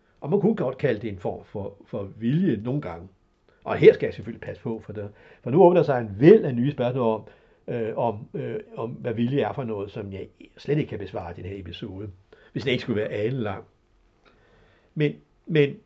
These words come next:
meget ofte synes det bare at være sådan nogle, øh, usproglige eller asproglige impulser, der er til stede, som ganske vist godt kunne oversættes til, øh, til noget sprogligt, men ofte ikke bliver det. Her kan man sige, at der er nogen, der i højere grad ligesom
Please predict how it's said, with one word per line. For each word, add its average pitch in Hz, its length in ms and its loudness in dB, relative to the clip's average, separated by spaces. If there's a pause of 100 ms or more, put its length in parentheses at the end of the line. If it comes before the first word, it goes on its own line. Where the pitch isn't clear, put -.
(220)
meget 175 320 2
ofte 190 320 0
synes 185 220 -4
det 185 120 -2
bare 156 200 0
at 175 60 0
være 147 180 2
sådan 170 160 -4
nogle, 139 440 -4
øh, 147 280 -4
usproglige 127 1000 2
eller 104 160 -8 (100)
asproglige 127 800 -4
impulser, 147 560 -4
der 139 100 -10
er 113 40 -12
til 120 120 -10
stede, 143 400 0 (220)
som 110 300 -12
ganske 170 320 0
vist 135 160 -8
godt - 220 -2
kunne 208 160 0
oversættes 123 520 -2
til, 110 280 -2
øh, 101 200 0 (180)
til 127 140 -6
noget 113 160 -4
sprogligt, 147 460 4
men 123 100 -6
ofte 143 280 -4
ikke 135 140 -6
bliver 113 240 -2
det. 107 140 -12 (720)
Her 185 60 0
kan 196 80 2
man 156 80 2
sige, - 140 0
at 147 60 2
der 147 60 0
er 127 100 -2
nogen, 170 260 4
der 117 140 2
i 101 100 -4
højere 190 400 4
grad 110 420 -4
ligesom 117 340 -6